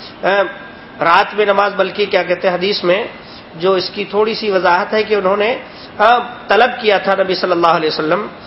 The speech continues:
کو بلایا تھا اور کہا کہ اللہ کے رسول صلی اللہ علیہ وسلم آپ تشریف لے آئے، ہاں، تو ہمارے گھر میں کسی جگہ آپ نماز پڑھ دیجئے تاکہ جو ہے پھر ہم اس کو اپنے لیے نماز پڑھنے کی جگہ بنا لیں،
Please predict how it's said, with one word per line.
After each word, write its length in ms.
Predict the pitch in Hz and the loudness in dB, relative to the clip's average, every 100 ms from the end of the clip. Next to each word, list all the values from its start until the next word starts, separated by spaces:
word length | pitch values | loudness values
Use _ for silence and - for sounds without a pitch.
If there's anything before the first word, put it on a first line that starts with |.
| - - | -14 -2
کو 240 | 202 214 208 | 2 2 2
بلایا 380 | 175 170 175 208 | 2 2 2 0
تھا 220 | 208 185 | -2 -2
اور 140 | 190 180 - | 0 0 0
کہا 140 | 180 | -2
کہ 240 | 180 190 170 - - - - | 0 -2 -2 -6 -14 -18 -6
اللہ 180 | 170 190 180 | 2 2 2
کے 60 | 180 | 0
رسول 240 | 160 180 | -2 -4
صلی 100 | 165 | 0
اللہ 80 | 165 | 0
علیہ 160 | 156 175 | 0 0
وسلم 180 | 180 | 0
آپ 200 | 170 170 170 165 160 | 0 0 0 0 0
تشریف 380 | 160 - 175 156 | -2 -4 -4 -2
لے 100 | 165 | -2
آئے، 220 | 151 180 214 - - - 160 | 0 -2 -8 -16 -18 -6 -2
ہاں، 180 | 175 180 147 - - - - | 0 0 -6 -16 -20 -20 -8
تو 100 | 170 | -4
ہمارے 260 | 170 175 165 | 0 2 0
گھر 120 | 175 | -2
میں 120 | 180 | -2
کسی 260 | 170 170 175 | -4 -6 -2
جگہ 280 | 160 165 170 | -2 0 0
آپ 240 | 160 156 | 0 -2
نماز 340 | 160 160 165 - | -2 0 -2 -2
پڑھ 140 | 170 | -4
دیجئے 420 | 175 185 190 185 - - - - | -2 -4 0 -2 -2 -12 -18 -2
تاکہ 300 | 165 165 175 | 0 0 -2
جو 140 | 160 | -2
ہے 180 | 165 175 196 - - | -2 -2 -6 -14 -4
پھر 100 | 196 | 0
ہم 220 | 180 185 | 2 0
اس 120 | 170 | -2
کو 160 | - 185 | -2 0
اپنے 260 | 165 170 170 | 0 0 0
لیے 200 | 170 185 | 2 2
نماز 280 | 165 151 | 2 0
پڑھنے 240 | - 151 160 | -2 -2 -2
کی 120 | 160 | -2
جگہ 220 | 147 151 | -2 0
بنا 260 | 160 160 156 | 0 2 0
لیں، 160 | 156 | -2